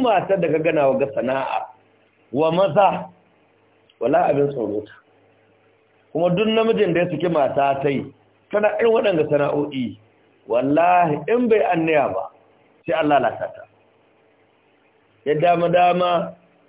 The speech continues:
ta je ta tallata ma mata. Domin yanzu sun ce ba wata sana'a da ake samun kuɗi irin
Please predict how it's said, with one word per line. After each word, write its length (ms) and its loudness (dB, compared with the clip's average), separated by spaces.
ta 80 -2
je 420 -2
ta 140 -6
tallata 420 2
ma 80 -2
mata. 480 -4
Domin 180 -2
yanzu 220 -2
sun 200 -2
ce 140 -2
ba 200 2
wata 280 2
sana'a 420 0
da 100 -4
ake 320 -2
samun 380 0
kuɗi 400 -6
irin 420 -2